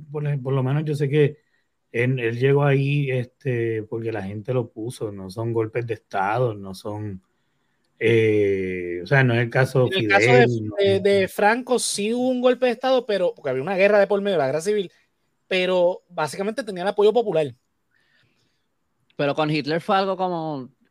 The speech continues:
Speaker 3: no me acuerdo bien los detalles, pero hay algo que yo he visto que se dice mucho, que tengo entendido que no es cierto, como él no fue electo como presidente o primer ministro o lo que sea de Alemania. Él,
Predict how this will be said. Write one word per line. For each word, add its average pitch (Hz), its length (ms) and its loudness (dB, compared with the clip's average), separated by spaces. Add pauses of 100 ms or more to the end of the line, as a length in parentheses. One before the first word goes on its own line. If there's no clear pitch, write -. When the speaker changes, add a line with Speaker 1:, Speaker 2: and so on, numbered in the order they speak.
(100)
Speaker 3:
no 120 100 -8
me 123 80 -4
acuerdo 147 280 -2
bien 156 140 -4
los 151 120 -4
detalles, 135 580 -2
pero 113 440 -4 (760)
hay 131 120 0
algo 151 240 2
que 185 120 0
yo 185 60 4
he 180 40 4
visto 180 220 -2
que 170 100 -4
se 180 100 -4
dice 175 200 -2
mucho, 170 280 -4
que 135 100 -2
tengo 120 180 -2
entendido 147 400 -2
que 143 160 -4
no 113 140 -6
es 131 80 -8
cierto, 135 380 -2
como 110 240 -6
él 127 160 0
no 143 120 -2
fue 165 180 2
electo 147 360 0
como 131 300 -2
presidente 120 500 -2
o 120 40 -4
primer 113 240 -8
ministro 120 360 -8
o - 20 -2
lo 104 120 -4
que 104 120 -8
sea 110 180 -4
de 113 80 0
Alemania. 101 540 -6
Él, 98 160 -10